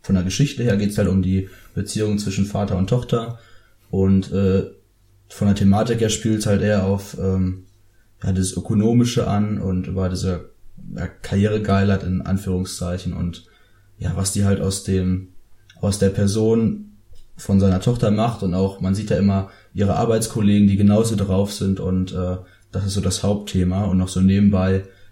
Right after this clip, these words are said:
geht's halt auch darum, sag mal, es wird immer wieder angeschnitten, soziale Missstände da in Bukarest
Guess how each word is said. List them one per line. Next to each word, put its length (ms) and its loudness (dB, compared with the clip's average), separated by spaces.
geht's 220 0
halt 120 2
auch 180 0
darum, 560 2
sag 200 0
mal, 320 0
es 100 -16
wird 120 -2
immer 180 4
wieder 160 2
angeschnitten, 480 2
soziale 440 2
Missstände 800 0
da 120 -8
in 120 6
Bukarest 720 -2